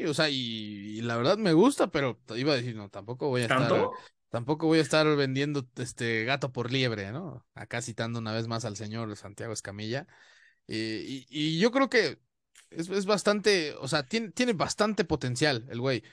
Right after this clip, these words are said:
Speaker 1: Es muy bueno para, para capturar. Sin embargo, pues, pues sí, o sea, no, no, no, no, no lo vería yo todavía, pues, para estar ahí, quizá en ese, en ese puesto del número treinta y tres, pero,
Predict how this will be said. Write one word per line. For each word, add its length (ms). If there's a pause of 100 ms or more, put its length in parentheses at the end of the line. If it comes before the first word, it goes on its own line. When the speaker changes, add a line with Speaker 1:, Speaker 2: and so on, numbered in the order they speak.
(200)
Speaker 1:
Es 140
muy 100
bueno 320
para, 440 (140)
para 220
capturar. 680 (1000)
Sin 200
embargo, 600
pues, 360
pues 120
sí, 300
o 80
sea, 160
no, 160
no, 160
no, 240
no, 160
no 220
lo 100
vería 320
yo 160
todavía, 560 (100)
pues, 140
para 240
estar 400
ahí, 320
quizá 580 (460)
en 160
ese, 240
en 100
ese 160
puesto 380
del 120
número 260
treinta 260
y 60
tres, 420
pero, 300